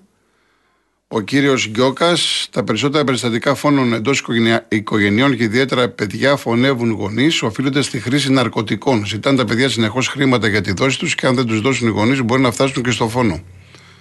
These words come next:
Λοιπόν, ρε Γιώργο, είπαμε τώρα,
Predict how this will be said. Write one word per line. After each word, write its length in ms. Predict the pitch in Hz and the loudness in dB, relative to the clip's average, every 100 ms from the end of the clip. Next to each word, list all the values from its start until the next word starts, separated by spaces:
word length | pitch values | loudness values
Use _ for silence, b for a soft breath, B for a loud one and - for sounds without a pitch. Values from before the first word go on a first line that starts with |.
| b b b b b b b b b b _ _ _ _ _ - | b b b b b b b b b b _ _ _ _ _ -4
Λοιπόν, 720 | 107 104 - 104 - - - - - _ _ _ _ _ _ _ _ _ _ _ - | -4 -2 0 0 0 -4 -10 -20 -20 _ _ _ _ _ _ _ _ _ _ _ -2
ρε 120 | 123 127 | 2 2
Γιώργο, 440 | 123 143 147 160 | 4 4 2 2
είπαμε 360 | 170 139 123 107 | 2 0 0 0
τώρα, 420 | 104 107 120 | -2 -2 -2